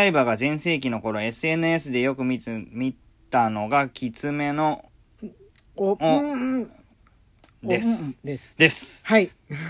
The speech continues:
Speaker 1: <laughs> 四人の女性キャラにコスプレした女優と、刃の目の字を中心に、お、
Speaker 2: うん、
Speaker 1: うん、
Speaker 2: こう。
Speaker 1: と、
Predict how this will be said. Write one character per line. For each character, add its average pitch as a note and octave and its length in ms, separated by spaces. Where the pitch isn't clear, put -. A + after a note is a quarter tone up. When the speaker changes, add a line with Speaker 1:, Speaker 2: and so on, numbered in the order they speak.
Speaker 1:
<laughs> G3+ 480
四 D#3+ 160
人 A3+ 240
の E3 100
女 C3+ 140
性 D3+ 240
キ D3+ 120
ャ D#3 60
ラ C#3 80
に B2+ 140
コ B2 120
ス - 120
プ D#3+ 120
レ D#3+ 120
し D#3 60
た D#3 140
女 D3 160
優 D3 220
と、 D#3 300
刃 E3+ 400
の B2 100
目 C#3+ 160
の C#3+ 160
字 B2 100
を A#2 120
中 C3 260
心 B2+ 380
に、 C#3+ 260
お、 D#3 240
Speaker 2:
う A#3+ 100
ん、 - 20
Speaker 1:
う - 40
ん、 D#3 300
Speaker 2:
こ C#3 260
う。 - 40
Speaker 1:
と、 D3+ 260